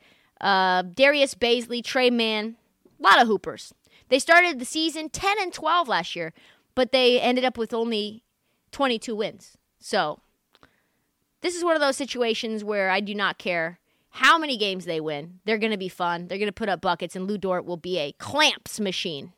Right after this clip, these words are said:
Prediction.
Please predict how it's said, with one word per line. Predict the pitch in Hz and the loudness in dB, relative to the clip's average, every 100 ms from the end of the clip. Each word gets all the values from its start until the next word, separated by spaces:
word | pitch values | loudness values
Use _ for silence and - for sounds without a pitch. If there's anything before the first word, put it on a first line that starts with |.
| _ _ _ _ _ _ _ _ _ _ - - _ _ _ _ _ _ | _ _ _ _ _ _ _ _ _ _ -20 -20 _ _ _ _ _ _
Prediction. | 311 349 359 240 175 170 | 0 2 2 -2 -4 -12